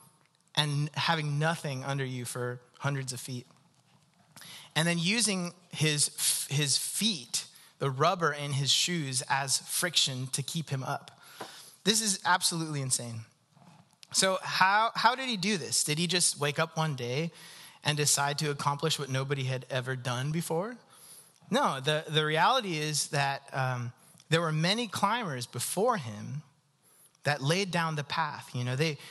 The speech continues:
they scoped out this, um, uh, this El Capitan and found the right ways so that he would then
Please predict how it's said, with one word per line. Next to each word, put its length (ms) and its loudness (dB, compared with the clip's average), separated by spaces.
they 100 4
scoped 480 0
out 240 -2
this, 440 -2
um, 360 -6
uh, 340 -6
this 240 2
El 120 -2
Capitan 600 -4
and 160 -4
found 340 2
the 100 0
right 260 -2
ways 600 -4
so 160 2
that 160 0
he 260 2
would 220 2
then 420 0